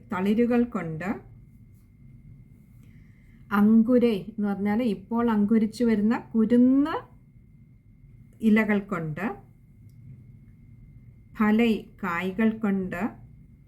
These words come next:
ശിഖ്ഭിസ്ത്വക്ഭിർദൃഷദ്ഭിശ്ച, ശിഖ്ഭി എന്ന് പറഞ്ഞാൽ ആ ഉറിയിലെ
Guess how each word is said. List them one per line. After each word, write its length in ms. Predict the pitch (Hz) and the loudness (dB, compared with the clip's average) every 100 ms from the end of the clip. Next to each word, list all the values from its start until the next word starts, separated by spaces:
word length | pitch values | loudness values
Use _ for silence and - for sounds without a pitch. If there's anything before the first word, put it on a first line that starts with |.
| - - - - - - - - - - | -20 -20 -20 -20 -20 -20 -20 -20 -20 -12
ശിഖ്ഭിസ്ത്വക്ഭിർദൃഷദ്ഭിശ്ച, 2750 | - 226 220 - - 285 320 - - 226 214 - - 269 285 285 226 247 - 240 208 - 202 180 - - 185 165 - - - | 0 0 0 -12 -6 -6 -6 -14 -4 -2 -2 -4 -4 -4 -2 -2 2 0 0 -6 -6 -10 -10 -10 -14 -12 -8 -8 -12 -20 -12
ശിഖ്ഭി 520 | - 208 - - 247 165 - - | -4 -4 -4 -2 0 0 -8 -10
എന്ന് 120 | 190 | -8
പറഞ്ഞാൽ 400 | 185 180 180 175 208 320 - - - - - - 190 | -8 -8 -10 -6 -6 -6 -14 -20 -20 -20 -20 -10 -4
ആ 20 | 240 - 185 | -4 -6 -10
ഉറിയിലെ 480 | 170 190 196 202 | -6 -2 0 0